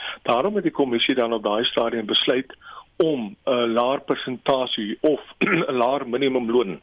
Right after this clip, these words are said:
vir, eh, die plaaswerkers en vir huiswerkers, eh, aan die gang te kry. Eh, hierdie jaar het, of verlede jaar het die, eh, meerderheid van die kommissielede egter aanbeveel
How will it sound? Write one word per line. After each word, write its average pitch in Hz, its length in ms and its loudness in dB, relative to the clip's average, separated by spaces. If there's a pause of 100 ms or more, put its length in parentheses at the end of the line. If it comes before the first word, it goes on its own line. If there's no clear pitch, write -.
(440)
vir, 135 480 -2
eh, 123 280 -2
die 120 320 0
plaaswerkers 135 840 0
en 151 240 0
vir 113 120 -2
huiswerkers, 110 720 0 (420)
eh, 117 260 0
aan 117 120 -2
die 113 100 -2
gang 104 260 -2
te 107 100 -2
kry. - 340 -4 (600)
Eh, 120 380 0 (100)
hierdie 202 260 2
jaar 139 240 2
het, 131 180 -2
of - 100 -4
verlede 156 300 2
jaar 147 220 2
het 117 160 -2
die, 120 280 0
eh, 113 240 0
meerderheid 135 580 0
van 135 140 0
die 127 100 -6
kommissielede 117 720 0
egter 107 260 -2
aanbeveel 151 680 0